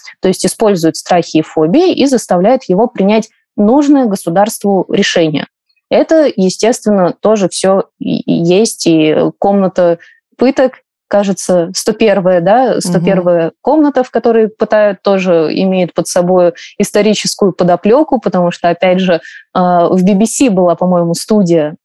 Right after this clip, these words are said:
Speaker 1: в би би си, если не ошибаюсь, если ошибаюсь, простите меня, пожалуйста, но в би би си, а, сам Джордж Оруэлл, Оруэлл посещал такие длинные-длинные собрания во время Второй мировой, когда служил в Министерстве информации Великобритании. Ну, как бы о-,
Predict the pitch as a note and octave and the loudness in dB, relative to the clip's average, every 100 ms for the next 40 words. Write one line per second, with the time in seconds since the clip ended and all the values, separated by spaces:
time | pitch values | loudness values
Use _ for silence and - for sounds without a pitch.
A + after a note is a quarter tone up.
0 | - E3 E3 F#3 G3 - F#3+ D#3+ - D#3+ | -8 -4 0 0 0 0 0 0 0 -2
1 | D#3+ - G3+ C4+ - E3+ - E3+ E3 F3 | -2 -2 0 0 0 -2 -2 -2 -2 0
2 | F#3+ G#3 F#3 - E3 F#3 - D#3+ - E3 | 0 0 -2 -6 -6 -6 -4 -4 -2 0
3 | B3+ C#4+ - F3 F3 E3+ E3 D#3+ F3+ F#3+ | 0 0 -2 -4 0 0 0 0 0 0
4 | - G3 F3 - - - - E3+ E3 - | -2 -2 -2 -4 -18 -14 -4 0 0 0
5 | A#3+ C#4 B3 - G3 G#3 F#3+ - A3 A3 | 2 2 0 -2 0 0 0 0 0 2
6 | G#3+ G3+ G#3 G#3 G3 F#3 E3+ - - F#3+ | 0 0 0 0 0 0 -2 -4 -8 -4
7 | F#3 - F3 E3 E3 F3 F#3 A#3+ A#3+ A3+ | -4 0 0 0 -2 0 2 2 2 2
8 | G3 F3+ G3+ G3 F3+ E3+ - E3+ G3+ C4 | 2 2 2 2 2 0 0 0 2 2
9 | C#4+ C4 A#3 A3+ A#3+ A3 - G#3+ A3 G#3 | 2 2 0 0 0 -2 -2 -2 0 0
10 | G3+ G#3 G#3 G3+ G3 F#3 - G3+ F#3+ G3+ | 0 0 0 0 -2 -4 -2 0 2 2
11 | F#3+ F#3+ - G3 F3+ - F#3 F3+ F#3 F#3 | 0 -2 -2 -4 -4 -2 -2 0 0 0
12 | F#3 - F#3 F3+ F3 F3+ F#3+ G3 F#3+ G3 | -2 0 0 0 -2 -2 -2 0 0 2
13 | F3 - - - E4 C#4+ A#3+ A3+ G3+ - | 0 -4 -20 -6 -2 0 2 2 0 2
14 | B3+ | 0